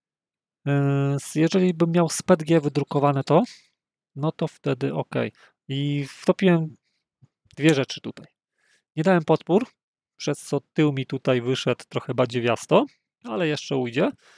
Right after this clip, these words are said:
No i w pewnym momencie, e, zablokował mi się filament przez ten filtr, który się nakłada na, ym, filament <laughs> mas-, masło maślane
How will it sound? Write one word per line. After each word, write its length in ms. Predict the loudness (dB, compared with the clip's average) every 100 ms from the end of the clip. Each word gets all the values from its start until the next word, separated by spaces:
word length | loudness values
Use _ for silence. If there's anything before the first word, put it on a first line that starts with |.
| -20 _ _
No 220 | -2 -2 0
i 160 | -4
w 80 | -2
pewnym 300 | 0 0 0
momencie, 540 | -2 -2 -4 -2 -2 -2 _ _ _ _ _ _ -6
e, 380 | -4 -2 -4 -4
zablokował 540 | -2 0 0 0 0 -2
mi 100 | -2
się 140 | -8
filament 720 | -6 -4 0 0 0 -6 -10 _ _ _ _ _ _ _ _ _ _ -8
przez 400 | -4 -4 -4 0
ten 160 | 0
filtr, 540 | -2 0 2 2 0 -12
który 300 | -4 -2 -2
się 140 | -4
nakłada 460 | -6 0 2 4 2
na, 240 | 0 -4 -10 _ _ _ _ _ _ _ _ _ _ _ -8
ym, 1080 | -4 -4 -4 -4 -6 -8 -12 -12 -12 -12 -14 -18 _ _ _ _ _ -18 -10 -4
filament 500 | -2 0 -2 -4 2 2 6 2 2 -6
<laughs> 540 | -6 -10 -10 -14 _
mas-, 220 | -14 -14 _
masło 400 | -14 -14 -10 -10
maślane 440 | -10 -10 -8 -8